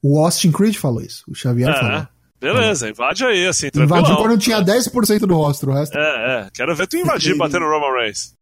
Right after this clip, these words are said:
Speaker 2: Põe, põe o,
Speaker 3: <laughs>
Speaker 2: põe o Adam Cole pra bater no Roman Reigns limpo.
Speaker 1: Nossa, é a perna, é a perna do Reigns, né?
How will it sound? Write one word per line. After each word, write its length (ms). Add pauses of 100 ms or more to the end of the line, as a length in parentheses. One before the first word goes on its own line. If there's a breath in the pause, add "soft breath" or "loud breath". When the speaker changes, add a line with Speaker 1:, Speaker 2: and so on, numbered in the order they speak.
Speaker 2:
Põe, 180
põe 220
o, 260
Speaker 3:
<laughs> 400
Speaker 2:
põe 120
o 60
Adam 220
Cole 300
pra 180 (120)
bater 420
no 120 (140)
Roman 200
Reigns 200
limpo. 140
Speaker 1:
Nossa, 200
é 80
a 40
perna, 580
é 40
a 80
perna 400
do 140
Reigns, 300
né? 160